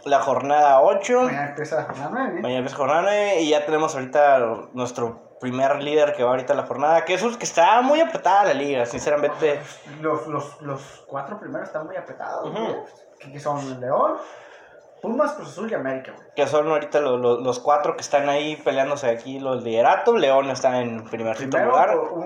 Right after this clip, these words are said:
Speaker 2: un punto arriba de Cruz, de Pumas, Cruz Azul y América, güey.
Speaker 1: Sí, que están, que están empatados ahí en cuestión de puntos, lo, los define la diferencia
Speaker 2: Y,
Speaker 1: de goles.
Speaker 2: y lo, los, los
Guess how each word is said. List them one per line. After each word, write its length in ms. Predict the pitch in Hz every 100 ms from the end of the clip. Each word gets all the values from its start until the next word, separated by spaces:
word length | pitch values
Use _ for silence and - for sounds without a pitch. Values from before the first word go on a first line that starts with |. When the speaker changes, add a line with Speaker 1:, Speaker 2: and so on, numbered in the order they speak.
| 170
Speaker 2:
un 160 | 160 -
punto 340 | 220 240 247
arriba 420 | 202 208 254 277 277 - - - - - - -
de 180 | 120 -
Cruz, 200 | 120 - 110 123
de 340 | 127 120 113 -
Pumas, 360 | 220 277 285
Cruz 160 | - 151
Azul 260 | 147 247 247
y 20 |
América, 400 | 151 151 156 131
güey. 140 | 113 - - -
Speaker 1:
Sí, 180 | - 160
que 80 | 123
están, 180 | - 143
que 60 |
están 240 | 123 131 131
empatados 420 | 131 131 139 123
ahí 160 | 120
en 80 | 123
cuestión 240 | 127 123 135
de 80 |
puntos, 260 | 131 175 202
lo, 200 | 160 131
los 160 | 127 123
define 340 | 117 131 156
la 380 | 143 113 113 - - - -
diferencia 460 | - 131 127 120 120
Speaker 2:
Y, 20 |
Speaker 1:
de 60 | 117
goles. 160 | 117
Speaker 2:
y 40 | 147
lo, 140 | 156
los, 500 | 151 143 139 - - 147
los 680 | 135 135 131 123 123 -